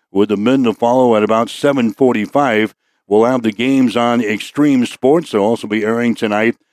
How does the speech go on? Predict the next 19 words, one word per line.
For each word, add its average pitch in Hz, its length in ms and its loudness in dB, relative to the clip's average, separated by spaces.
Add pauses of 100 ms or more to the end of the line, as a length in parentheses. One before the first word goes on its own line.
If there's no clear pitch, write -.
(180)
on 110 200 -2
K 117 140 -2 (140)
H 107 200 -4
A 110 140 0
S 110 180 -6
twelve 120 320 -2
thirty 107 320 -2
A 113 260 0
M 101 240 -2 (320)
and 101 200 -2
one 120 180 2
oh 107 140 0
four 113 320 -2
one 107 260 0
F 113 240 -2
M. 117 220 0
So 113 160 -2
it'll 107 120 0
be, 117 300 0